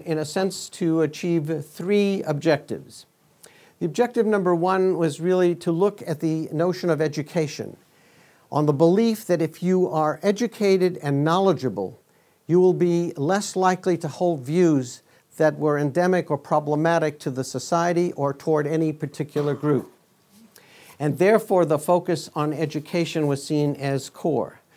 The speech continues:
The second was exposure. If you exposed the anti-Semite, you would allow others to isolate, rebuke, and see that context, in that context,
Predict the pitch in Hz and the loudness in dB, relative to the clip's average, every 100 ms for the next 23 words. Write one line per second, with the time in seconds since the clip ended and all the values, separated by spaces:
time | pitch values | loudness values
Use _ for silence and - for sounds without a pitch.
0 | _ 160 151 196 202 214 190 165 165 - | _ -4 0 -2 0 0 0 0 -6 -2
1 | 180 175 156 107 - _ _ _ _ - | 0 2 0 -4 -12 _ _ _ _ -20
2 | - - 165 190 185 175 - - 220 226 | -12 -2 0 4 4 2 -2 -2 4 6
3 | 247 254 196 185 185 190 - 165 - 208 | 6 2 0 0 2 2 0 -2 0 2
4 | 175 98 - _ _ _ _ _ _ _ | 2 -2 -10 _ _ _ _ _ _ _
5 | _ _ - 151 185 180 185 - - 151 | _ _ -4 2 2 4 2 2 -2 4
6 | 160 165 185 202 202 180 185 185 180 170 | 4 4 6 4 4 4 6 4 4 0
7 | - - - - 170 156 160 196 196 202 | -10 -16 -18 -4 0 2 4 2 4 0
8 | 185 180 175 - 143 135 143 160 190 190 | 4 4 2 -4 -4 0 0 4 4 4
9 | 185 - _ - 165 151 151 143 - _ | -2 -20 _ -10 -6 -4 -2 -4 -8 _
10 | _ - - - 214 202 156 165 165 - | _ -14 -8 -2 2 2 4 2 2 -8
11 | - 175 180 180 180 170 - - 156 165 | -6 -2 -2 -2 -6 -6 -10 -2 0 2
12 | 165 - 185 151 135 120 - | -2 -4 -4 -2 -6 -8 -14